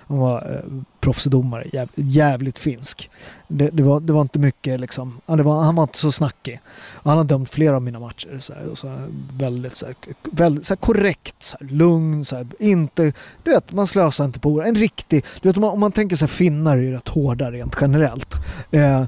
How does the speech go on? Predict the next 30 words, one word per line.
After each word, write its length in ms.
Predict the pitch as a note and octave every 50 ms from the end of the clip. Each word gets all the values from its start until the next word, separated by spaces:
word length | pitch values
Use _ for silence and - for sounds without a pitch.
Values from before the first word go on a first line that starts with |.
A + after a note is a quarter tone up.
| - - - - - _ - - - - - -
är 100 | - E3+
man 140 | D#3+ E3 E3
Europamästare 580 | E3+ E3+ D3+ - E3+ D#3+ F3 E3+ - - D3+ C#3+
i 40 |
boxning, 400 | C#3 D#3+ D#3 - - - - E3
gamla, 220 | C#3 C3 B2+ C#3+ D#3
då 120 | D#3+ D3+
är 40 | D3
man 180 | C3 B2 A#2+ C3+ - _ _
extremt 560 | - - - - - F3 D#3 C3+ A#2 B2 -
hård 220 | - C#3 C#3 C3
finne. 340 | - - C#3 C3 C3+ C#3+ D3 D3 _ _ _ - - - - -
Det 80 | - E3+
är 40 |
faktiskt 340 | D3+ E3+ D#3+ - - C#3+ B2
den 160 | C#3+ C#3+ C3+
bästa 320 | C3 - E3+ C3 - - C#3+
kom-, 220 | - - C#3+ D3
efter 240 | E3+ E3 - - D#3+
jag 60 | D3+
hade 140 | D3 D3 D3+
vunnit 240 | D3+ D3+ D3 D3+ D3+
den 80 | D3 C#3+
här 60 | C#3
slagen, 280 | A#2+ - C#3+ C3+ B2 C3
den 80 | C3
sydamerikanska 680 | A#2+ - D3 C#3 C#3+ C3+ C#3 C#3+ - C#3+ C#3+ - -
mästaren 260 | C#3 C3+ A#2 - C#3 B2
på 120 | - C#3+
Åland, 340 | C#3+ D3+ D3 C3+ B2 A#2 D#3